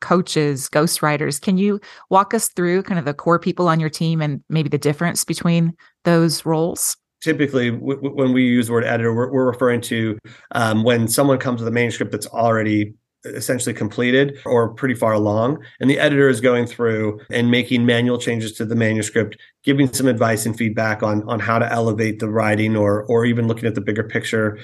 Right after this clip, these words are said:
Speaker 2: issues with the manuscript. Um, but they're usually working with something that's already written. The book coach is coming in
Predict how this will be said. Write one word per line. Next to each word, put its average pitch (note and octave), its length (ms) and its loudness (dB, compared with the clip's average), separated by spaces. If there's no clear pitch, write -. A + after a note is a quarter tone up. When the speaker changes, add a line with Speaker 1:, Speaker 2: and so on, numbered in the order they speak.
Speaker 2:
issues A2+ 380 -2
with A2+ 100 -6
the A2 60 -6
manuscript. G#2+ 760 -2
Um, A#2+ 200 0
but C#3+ 140 2
they're C#3+ 140 4
usually D3 320 4
working B2+ 420 0
with A#2 180 0
something A2+ 240 -6
that's G#2+ 140 -8
already G#2+ 380 -4
written. F2 480 -10
The A2+ 120 -10
book C#3+ 240 -4
coach C#3 580 2
is C3+ 160 -4
coming C3+ 400 2
in A#2 340 0